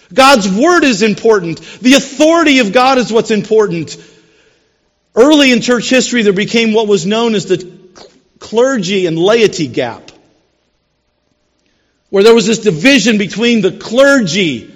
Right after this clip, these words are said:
the pastors, the elder, and the general people of the church. And this caused great harm, I believe. I've seen the re-, remnants of this over the years and have purposefully worked to go against that type of Christianity.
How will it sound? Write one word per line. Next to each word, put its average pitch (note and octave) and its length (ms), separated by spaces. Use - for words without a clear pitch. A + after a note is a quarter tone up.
the D3+ 80
pastors, G3+ 580
the F3+ 140
elder, F#3 360
and A3+ 140
the A#3 80
general B3+ 460
people A#3 380
of G#3+ 80
the G3 80
church. G#3 440
And F#3+ 120
this D4 120
caused E4 300
great C#4+ 220
harm, A3+ 360
I C#3+ 100
believe. B2 460
I've D3+ 120
seen B3 380
the F3 80
re-, F#3 160
remnants G#3 540
of D3+ 80
this E3+ 180
over F#3 180
the E3 120
years F#3 320
and D#3+ 120
have - 80
purposefully G3+ 520
worked F3 320
to D#3 80
go D#3+ 200
against F3+ 360
that D#3 200
type F3 300
of D3 160
Christianity. D3 840